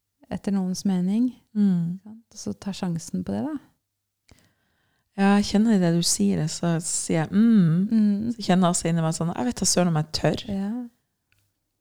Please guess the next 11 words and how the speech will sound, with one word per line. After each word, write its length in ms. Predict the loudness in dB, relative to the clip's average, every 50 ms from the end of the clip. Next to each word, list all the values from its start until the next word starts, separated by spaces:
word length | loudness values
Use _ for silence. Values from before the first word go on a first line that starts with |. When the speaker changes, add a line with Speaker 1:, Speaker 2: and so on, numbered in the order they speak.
| _ -4
Speaker 2:
Men, 220 | 0 2 2 2
eh, 880 | 2 2 0 -2 -2 -4 -4 -4 -4 -6 -6 -8 -10 -14 _ _ -6 -4
ja. 160 | -4 -4 -6 -10 _ _ _ _ _ _ _ _ _ _ _ _ _ _ _ _ _ _ _ _ _ _ _ _ _ _ _ 0
Men 80 | 2 4
jeg 100 | 4 4
Speaker 1:
Ja. 60 | 4 2 -2 0
Speaker 2:
burde 220 | 0 0 0 2 0
jo 60 | 0
sikkert 300 | 0 -2 -2 -4 -6 -8 -4
tørre, 220 | -2 -2 -2 0 -2
ja. 160 | -2 -2 -4